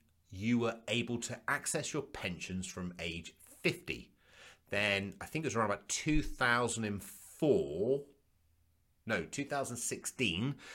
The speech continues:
it increased from fifty to fifty-five. Um, and now they're saying that, okay, from twenty twenty-eight, it's gonna increase from fifty-five to fifty-seven,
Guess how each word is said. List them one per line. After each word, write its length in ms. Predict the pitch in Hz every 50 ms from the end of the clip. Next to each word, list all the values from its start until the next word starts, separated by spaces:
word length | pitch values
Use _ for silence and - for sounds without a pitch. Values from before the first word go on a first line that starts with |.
| - - - -
it 120 | 113 -
increased 560 | - 117 117 110 - - - 123 113 104 -
from 160 | - 110 98
fifty 440 | 92 - - 127 - - - 120 107
to 60 | 101
fifty-five. 1160 | 98 - - 101 - - - 92 - - - - - - 92 76 73 87 117 151 175 175 - - _ - - - - - - _ -
Um, 240 | 101 101 98 104 - -
and 260 | 95 98 98 98 104
now 300 | 110 135 139 147 143 123
they're 200 | 95 101 95 92
saying 460 | - - - 113 101 98 98 98 95 87
that, 220 | 92 95 - - -
okay, 300 | 101 87 - 95 87 90
from 220 | 87 - 95 90 -
twenty 320 | - - - 165 170 160
twenty-eight, 580 | 156 - - 95 87 82 82 85 87 - - - _
it's 120 | - - -
gonna 160 | - 110 107
increase 280 | 98 95 - 107 95
from 120 | - - 95
fifty-five 640 | - - 156 151 - - - - 113 104 101 98 -
to 80 | 107
fifty-seven, 960 | - - 117 - - - 95 92 - - - - 151 110 85 76 87 113 120